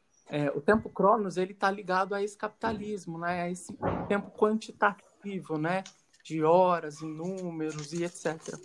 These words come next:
Já o tempo Kairos, ele tem uma outra perspectiva qualitativa de, de, de vida. É um tempo de duração, é um tempo de aproveitar, né? Um tempo de deleite, né? Então,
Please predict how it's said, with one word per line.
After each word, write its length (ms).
Já 180
o 120
tempo 340
Kairos, 720
ele 180
tem 200
uma 160
outra 240
perspectiva 920
qualitativa 1080
de, 120
de, 280
de 160
vida. 420
É 100
um 120
tempo 340
de 140
duração, 760
é 80
um 120
tempo 420
de 460
aproveitar, 1080
né? 140
Um 80
tempo 280
de 120
deleite, 840
né? 240
Então, 420